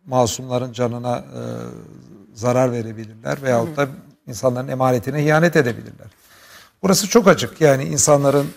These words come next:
Speaker 1: e, inanan bir kız-, birçok insanın ahlaki yasaları ihlal edebileceği de, ateistlerin ahlaklı olabileceği de, e, çok açık. Bunda bir sorun yok. Hatta bunun neden böyle olabileceği de gözüküyor. Yani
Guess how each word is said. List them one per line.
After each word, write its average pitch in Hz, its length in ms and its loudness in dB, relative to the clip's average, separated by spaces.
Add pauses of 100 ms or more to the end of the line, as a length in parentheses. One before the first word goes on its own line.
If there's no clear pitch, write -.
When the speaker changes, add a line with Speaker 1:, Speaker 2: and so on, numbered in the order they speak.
(120)
Speaker 1:
e, 139 60 0 (1600)
inanan 147 400 2
bir 139 60 -4
kız-, 135 280 -8 (440)
birçok 135 280 -4
insanın 139 420 -2
ahlaki 135 500 2
yasaları 131 420 0
ihlal 127 380 -2
edebileceği 120 760 -6
de, 139 220 -6
ateistlerin 139 560 -6
ahlaklı 131 420 0
olabileceği 120 680 -4
de, 165 160 -2 (1000)
e, 127 600 -6 (260)
çok 165 200 -2
açık. 120 260 0 (580)
Bunda 147 320 4
bir 147 40 -6
sorun 151 340 2
yok. 151 280 4
Hatta 190 260 2
bunun 180 200 2
neden 175 300 2
böyle 165 260 2
olabileceği 156 720 4
de 135 120 0
gözüküyor. 120 640 -10
Yani 135 320 0